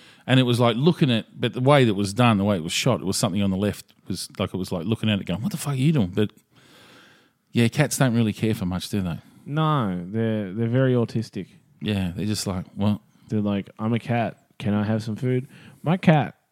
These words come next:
Speaker 2: I walked out the other day and it was whinging at the neighbour's door.
Speaker 1: Yeah.
Speaker 2: And then it made eye contact with me and casually walked off into the garden.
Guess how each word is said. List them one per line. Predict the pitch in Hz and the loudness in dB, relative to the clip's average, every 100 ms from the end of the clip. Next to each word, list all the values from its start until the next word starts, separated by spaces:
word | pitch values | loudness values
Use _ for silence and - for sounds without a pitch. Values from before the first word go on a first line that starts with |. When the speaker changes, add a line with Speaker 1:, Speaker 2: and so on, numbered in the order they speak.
| _ _ _ _ | _ _ _ _
Speaker 2:
I | 120 | 0
walked | 127 117 123 | 0 0 0
out | 110 | -2
the | 110 | 0
other | 104 104 | 0 0
day | 104 104 | 0 -2
and | 98 | -2
it | |
was | 104 | -4
whinging | 101 110 107 110 | -2 -2 0 -2
at | 90 | -4
the | |
neighbour's | 95 95 107 104 | -4 -2 -2 -4
door. | 127 127 139 _ _ _ _ _ _ | -6 -8 -12 _ _ _ _ _ _
Speaker 1:
Yeah. | 185 131 104 127 - _ _ - | 2 4 4 0 -8 _ _ -10
Speaker 2:
And | 107 | -2
then | 104 | -2
it | 101 110 | -2 -2
made | 107 101 | 0 2
eye | 107 | 0
contact | 104 104 98 92 | 0 0 -2 -2
with | 98 | -2
me | 104 98 | 0 0
and | 95 | 0
casually | 98 101 98 95 | 0 0 2 0
walked | 98 95 - | 0 0 -2
off | 92 | -4
into | 98 92 | -2 -4
the | 90 | -4
garden. | 95 92 95 | -4 -6 -10